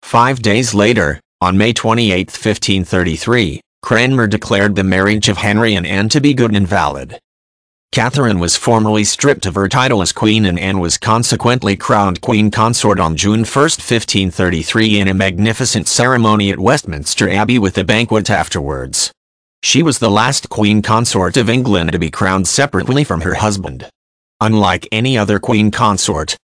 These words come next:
Anne was crowned with Saint Edward's crown, which had previously been used to crown only a monarch. Historian Alice Hunt suggests that this was done because Anne's pregnancy was visible by then and she was carrying the heir who was presumed to be Molly.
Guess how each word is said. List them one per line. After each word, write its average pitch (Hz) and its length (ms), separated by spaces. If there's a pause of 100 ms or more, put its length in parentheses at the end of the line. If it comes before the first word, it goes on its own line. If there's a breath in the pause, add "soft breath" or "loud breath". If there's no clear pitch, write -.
Anne 98 220
was 85 180
crowned 113 460
with 95 160
Saint 120 320
Edward's 151 360
crown, 101 640 (200)
which 104 160
had 104 180
previously 85 640
been 110 200
used 101 300
to 104 100
crown 101 380
only 98 320
a 104 60
monarch. 76 560 (500)
Historian 135 640
Alice 120 360
Hunt 104 240
suggests 98 600
that 90 100
this 107 240
was 101 140
done 104 220
because 104 380
Anne's 101 220
pregnancy 131 580
was 110 200
visible 104 420
by 92 180
then 92 140
and 85 160
she - 160
was 95 180
carrying 104 520
the 95 120
heir 104 180
who 101 140
was 90 160
presumed 98 520
to 107 80
be 95 140
Molly. 78 500